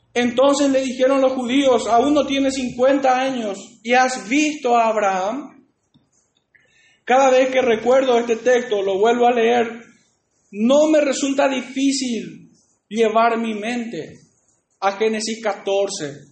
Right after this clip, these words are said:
diecisiete al veinte, donde vemos el encuentro entre Melquisedec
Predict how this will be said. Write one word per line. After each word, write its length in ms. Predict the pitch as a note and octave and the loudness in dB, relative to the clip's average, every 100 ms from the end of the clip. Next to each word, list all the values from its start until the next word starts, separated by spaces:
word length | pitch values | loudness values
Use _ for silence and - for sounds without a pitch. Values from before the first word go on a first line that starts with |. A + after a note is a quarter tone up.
| _ _ _ _ _ | _ _ _ _ _
diecisiete 580 | F3 F3 E3+ - E3 E3+ | -12 -10 -8 -8 -8 -6
al 140 | D#3+ | -6
veinte, 640 | D#3+ E3+ E3 D3+ C#3+ - _ _ _ _ _ _ _ _ _ _ _ | -4 -4 -6 -10 -14 -16 _ _ _ _ _ _ _ _ _ _ _
donde 400 | E3 G#3 A3+ A3+ | -2 -2 2 0
vemos 480 | G#3 A3+ B3 B3 A#3+ - - _ | 2 0 0 -4 -6 -10 -18 _
el 340 | G#3+ A3 A3 G#3+ | -2 -2 -2 -6
encuentro 640 | G#3 G3 A#3 C4 A#3 A3+ | -6 -2 0 0 -2 -4
entre 300 | A3+ A3+ G#3+ | -2 -2 -2
Melquisedec 1000 | G#3 G#3+ A3 A3+ A3 G3+ G#3+ A#3 A#3 | -4 -8 -8 -8 -4 -2 0 -2 -4